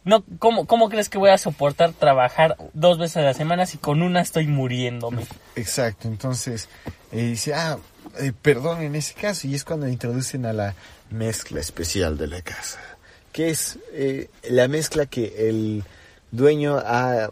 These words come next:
Speaker 2: buscado y ha perfeccionado durante todos los, eh, años de experiencia que ha tenido,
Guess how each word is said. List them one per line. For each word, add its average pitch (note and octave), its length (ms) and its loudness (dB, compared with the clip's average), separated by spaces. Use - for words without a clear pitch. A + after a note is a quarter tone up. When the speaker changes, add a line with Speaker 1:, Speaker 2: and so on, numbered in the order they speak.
Speaker 2:
buscado B2 640 0
y A#2 140 0
ha C3 80 -2
perfeccionado A#2+ 640 -2
durante A2+ 320 -2
todos D3+ 260 0
los, A2+ 320 0
eh, A2+ 100 2
años B2 280 0
de A#2+ 40 -2
experiencia A#2 420 -6
que A2+ 120 -6
ha - 20 -4
tenido, D3 480 -2